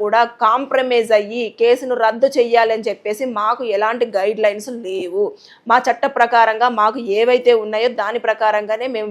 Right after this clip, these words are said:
వెళ్ళడం జరుగుతుంది. ఇది ఎప్పటికీ, ఎప్పటికీ ఇలాగే కొనసాగుతుంది. ఎందుకంటే చిన్నపిల్లల మీద ఈ మధ్య కాలంలో ఎక్కువగా దారుణాలు జరుగుతున్నాయి.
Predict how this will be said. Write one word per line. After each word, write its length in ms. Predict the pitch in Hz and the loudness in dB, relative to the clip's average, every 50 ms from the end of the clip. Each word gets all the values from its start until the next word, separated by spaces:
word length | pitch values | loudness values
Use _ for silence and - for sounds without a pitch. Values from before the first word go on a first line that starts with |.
| 190 | -6
వెళ్ళడం 260 | 190 196 214 233 233 233 214 | -4 -2 0 0 0 0 -2
జరుగుతుంది. 440 | 202 196 196 185 190 185 190 214 202 - - - - - - - - - | -4 -4 -6 -8 -8 -6 -4 -4 -4 -4 -6 -16 -20 -20 -20 -20 -10 -4
ఇది 200 | 254 269 233 294 269 269 240 226 | -2 0 2 2 2 4 2 2
ఎప్పటికీ, 420 | 233 - 294 285 294 294 294 294 277 262 247 | 4 4 2 4 4 2 -4 -2 0 0 0
ఎప్పటికీ 340 | 247 247 254 254 254 277 277 262 233 | 0 0 0 0 0 0 -2 -4 0
ఇలాగే 280 | 226 233 240 247 269 262 - - | 2 2 4 4 4 2 0 0
కొనసాగుతుంది. 720 | 220 220 233 233 262 233 233 233 233 226 226 220 214 226 220 196 196 208 | -4 -4 -4 0 0 2 2 2 0 0 -4 -6 -8 -8 -10 -8 -8 -4
ఎందుకంటే 460 | 240 247 277 - 247 226 220 220 269 330 - - - _ _ _ - | -2 -2 0 0 0 -2 2 4 4 4 4 0 -8 _ _ _ -8
చిన్నపిల్లల 540 | - 262 269 285 302 294 285 269 269 262 254 247 247 | -4 0 0 0 0 0 0 0 0 0 0 0 0
మీద 140 | 247 247 240 254 262 240 233 | -2 0 0 0 0 -2 -4
ఈ 40 | 247 247 254 | -4 -4 -2
మధ్య 180 | 247 240 233 240 233 233 | -2 0 0 0 2 2
కాలంలో 320 | 220 214 220 220 233 247 233 202 226 220 | 2 2 2 0 0 -2 -2 -2 -4 -6
ఎక్కువగా 580 | 214 - 262 254 254 240 240 233 226 226 240 254 233 214 208 | -4 -2 0 2 4 4 2 2 2 2 2 2 2 2 0
దారుణాలు 420 | 196 202 220 247 240 233 233 226 208 202 | 2 2 2 2 2 0 0 0 0 0
జరుగుతున్నాయి. 600 | 190 208 214 247 - 233 226 220 208 208 214 | 0 0 0 0 -2 -2 -2 -2 -2 -2 -2